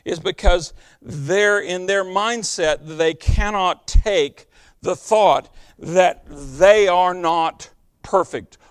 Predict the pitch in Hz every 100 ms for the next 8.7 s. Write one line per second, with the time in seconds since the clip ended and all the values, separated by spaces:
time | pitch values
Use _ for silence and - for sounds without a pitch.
0 | - 156 156 135 139 196 190 160 165 151
1 | 160 160 - _ 170 143 110 _ - _
2 | _ _ _ _ _ _ _ 170 202 208
3 | 180 220 214 185 190 208 202 196 185 180
4 | - _ _ _ _ _ _ _ _ -
5 | 175 202 185 190 175 170 160 175 180 180
6 | 156 175 156 170 160 151 170 202 175 120
7 | 101 _ _ _ _ _ 139 151 160 160
8 | 156 135 - 170 135 - -